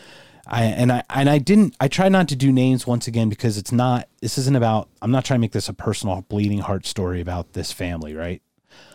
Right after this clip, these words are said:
I am concerned about the issue as a whole. So what we have here,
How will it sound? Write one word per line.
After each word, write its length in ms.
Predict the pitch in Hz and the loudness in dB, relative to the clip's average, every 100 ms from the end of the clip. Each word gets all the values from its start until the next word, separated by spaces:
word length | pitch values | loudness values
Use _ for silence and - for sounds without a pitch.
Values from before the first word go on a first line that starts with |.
| _ - | _ -8
I 260 | 107 110 113 | -2 0 2
am 420 | 117 110 101 98 | 2 0 0 -2
concerned 520 | - 101 - 110 107 | -4 -4 -2 -2 0
about 240 | 98 90 | 0 -2
the 160 | - 87 | -4 -6
issue 280 | 90 - 87 | -6 -6 -6
as 100 | 78 | -8
a 60 | 76 | -10
whole. 460 | 78 71 - _ _ _ _ _ _ _ _ _ _ _ | -10 -12 -16 _ _ _ _ _ _ _ _ _ _ _
So 540 | - 90 85 82 78 - _ _ _ | -10 -6 -4 -6 -8 -14 _ _ _
what 240 | 101 120 | 0 0
we 160 | 110 101 | 0 -2
have 400 | - 175 180 175 | 0 2 2 2
here, 440 | 98 85 87 123 | -2 -4 -4 -4